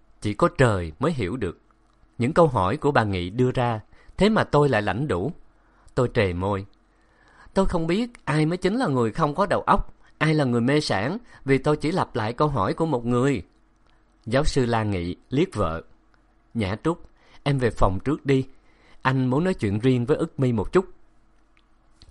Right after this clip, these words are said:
Bà Nghị quay lưng bước đi. Đến gần cửa phòng, bà quay lại nhìn tôi với đôi mắt bí mật. Tôi càng không hiểu. Giáo sư Nghị khép cửa lại, xong ngồi xuống chiếc ghế tựa ở cạnh giường,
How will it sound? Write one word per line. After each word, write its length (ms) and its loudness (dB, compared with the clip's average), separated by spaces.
Bà 180 0
Nghị 360 -2
quay 200 2
lưng 320 2
bước 200 -4
đi. 260 0
Đến 200 4
gần 180 4
cửa 200 -2
phòng, 400 -4
bà 160 2
quay 220 -2
lại 260 -2
nhìn 280 -2
tôi 360 -2
với 120 2
đôi 160 0
mắt 240 -4
bí 140 0
mật. 220 -2
Tôi 220 2
càng 260 0
không 200 -2
hiểu. 300 -2
Giáo 160 2
sư 180 4
Nghị 320 -2
khép 240 -2
cửa 200 -2
lại, 320 -4
xong 420 0
ngồi 340 0
xuống 180 -2
chiếc 200 -4
ghế 120 2
tựa 280 -4
ở 140 -6
cạnh 280 -6
giường, 320 -4